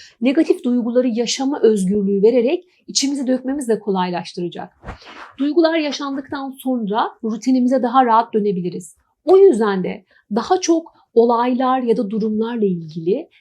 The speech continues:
ne ve niçin sorularından ziyade nasıl sorusunu sormak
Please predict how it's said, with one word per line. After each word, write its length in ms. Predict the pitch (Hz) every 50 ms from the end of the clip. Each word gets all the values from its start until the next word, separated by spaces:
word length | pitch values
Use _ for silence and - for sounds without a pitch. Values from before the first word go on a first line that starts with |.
| _ _
ne 500 | 226 233 247 269 285 311 349 349 339 330 285 214
ve 100 | 269 269
niçin 640 | 254 254 269 285 339 427 453 - - - 269 254
sorularından 680 | 240 - - 233 220 214 214 214 214 214 196 196 190 190
ziyade 600 | 185 180 185 185 180 180 180 180 262 277 330 349 - _ - _ _ 240
nasıl 720 | 262 285 311 339 370 339 359 - - - 302 262 240 220
sorusunu 560 | 196 - - 220 190 196 190 - 208 190 190
sormak 500 | 185 - 202 190 190 185 190 247 320 349